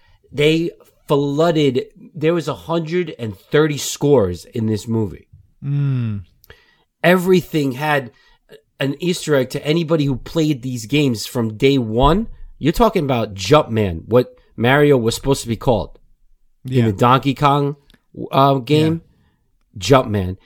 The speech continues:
Speaker 1: They
Speaker 2: Right.
Speaker 1: referenced that. Mario, the guy who played Mario, uh, like,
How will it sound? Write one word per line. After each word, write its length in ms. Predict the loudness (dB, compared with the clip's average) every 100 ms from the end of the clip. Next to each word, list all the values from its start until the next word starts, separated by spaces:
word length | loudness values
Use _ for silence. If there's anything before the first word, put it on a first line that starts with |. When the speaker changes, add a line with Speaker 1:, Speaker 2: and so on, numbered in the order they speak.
| _ 0
Speaker 1:
They 120 | 2
Speaker 2:
Right. 240 | 2 -2
Speaker 1:
referenced 480 | -4 -2 -6 -6 -4
that. 340 | -2 -2 -6 _ _ _ _
Mario, 680 | -2 2 4 4 4 4 2
the 120 | -4
guy 260 | -2 0 2
who 140 | 0
played 400 | 0 0 2 0
Mario, 680 | -2 -2 -2 -2 -2 -6 -10 -8
uh, 400 | -4 -4 -4 -8 -12 _ -6
like, 260 | -6 -6